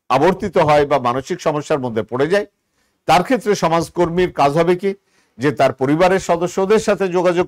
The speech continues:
করা, সে যে শিক্ষা প্রতিষ্ঠানে লেখাপড়া করে সেই সকল শিক্ষা প্রতিষ্ঠানের সাথে যোগাযোগ করা, তার শিক্ষকদের সাথে যোগাযোগ করা, সহপাঠীদের সাথে যোগাযোগ করা,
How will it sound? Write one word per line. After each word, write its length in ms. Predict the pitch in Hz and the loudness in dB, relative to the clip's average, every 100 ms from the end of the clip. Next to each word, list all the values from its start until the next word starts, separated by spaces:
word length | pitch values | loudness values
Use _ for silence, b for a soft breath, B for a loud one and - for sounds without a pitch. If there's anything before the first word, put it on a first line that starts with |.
| 185 | 0
করা, 160 | 175 185 _ _ _ - | 0 -2 _ _ _ -2
সে 120 | 156 | -2
যে 140 | 135 139 | 2 0
শিক্ষা 340 | 139 131 - 180 | -2 -4 0 0
প্রতিষ্ঠানে 580 | 196 196 208 214 180 180 - - _ _ _ - | 0 -2 -2 0 0 -2 -6 -16 _ _ _ -4
লেখাপড়া 500 | 135 147 185 196 190 | -2 0 2 4 4
করে 260 | 180 175 180 - _ - | 2 2 0 -6 _ -18
সেই 220 | - 156 | -2 0
সকল 300 | 147 160 170 160 | 0 -2 -2 -4
শিক্ষা 380 | - 127 175 185 | -6 -6 0 0
প্রতিষ্ঠানের 720 | 208 196 208 - 190 185 180 - _ _ _ | 0 -2 -2 0 0 0 -4 -10 _ _ _
সাথে 280 | - 170 175 | -2 0 2
যোগাযোগ 420 | 156 160 165 165 | 2 2 2 0
করা, 240 | 175 160 156 | 0 2 2
তার 180 | 156 131 | 0 -4
শিক্ষকদের 460 | 147 - 180 156 180 | -6 -4 -4 -4 -4
সাথে 160 | 170 156 | -4 -4
যোগাযোগ 360 | 143 147 143 - | -2 0 0 -2
করা, 200 | 135 131 | -2 -2
সহপাঠীদের 640 | 123 131 160 170 170 160 151 | -2 -2 0 0 -2 -6 -6
সাথে 180 | 156 143 | -6 -6
যোগাযোগ 360 | 131 131 131 131 | -4 -2 -2 -4
করা, 220 | - 127 | -2 -2